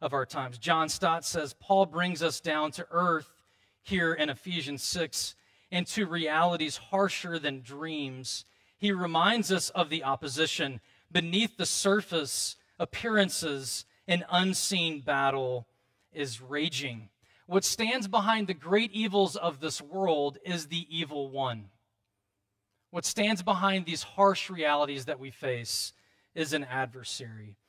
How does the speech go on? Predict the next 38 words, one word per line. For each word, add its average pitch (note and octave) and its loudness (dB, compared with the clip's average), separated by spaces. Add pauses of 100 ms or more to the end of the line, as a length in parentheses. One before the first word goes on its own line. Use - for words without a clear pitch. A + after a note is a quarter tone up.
(180)
And F3+ -2
the E3+ -2
solution G3+ 4
is E3 -2
found B2+ 0
not D#3+ 6
in E3 0
our G#3 4
strength D#3 -4
or D#3+ -4
ingenuity D3 -4
alone, C#3+ -4 (580)
but D#3+ 4
in D3 0
the - -6
power C#3 0
of A#2 -8
the B2 -18
gospel. A2+ -8 (240)
So A#3 4
three D4+ 0
things A3+ 0
in F#3+ 2
this F3+ -4
first G#3 -2
point G3+ 0
on D#3+ 0
knowing F#3 2
our D#3 4
enemy D3+ 0
that D3 -4
we D#3 -4
need E3 -2
to F3+ -4
know D#3+ 2
about D3 4
the C#3+ -10
devil C3 0